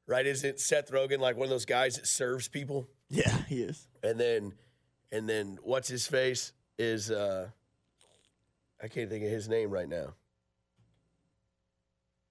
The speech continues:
Speaker 1: The stoner guy that's got a brother that looks just like him.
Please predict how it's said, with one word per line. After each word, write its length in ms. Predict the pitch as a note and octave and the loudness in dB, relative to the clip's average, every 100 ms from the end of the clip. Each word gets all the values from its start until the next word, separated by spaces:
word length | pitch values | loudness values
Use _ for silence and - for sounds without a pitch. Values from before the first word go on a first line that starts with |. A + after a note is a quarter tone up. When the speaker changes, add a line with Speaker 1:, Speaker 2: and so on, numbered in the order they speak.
| _ - | _ -6
Speaker 1:
The 120 | A2+ | -2
stoner 440 | - D3+ D3 C#3 | 2 2 4 4
guy 240 | B2+ C3 B2 | 4 4 4
that's 160 | A2+ | 2
got 180 | - B2 | 2 2
a 60 | A#2 | 2
brother 360 | G2+ C3 B2 A2+ | 2 2 2 0
that 120 | A2 | 0
looks 180 | A#2 - | -2 -2
just 260 | B2 G2+ | -2 0
like 200 | G2 D#2+ | -2 -4
him. 140 | - | -8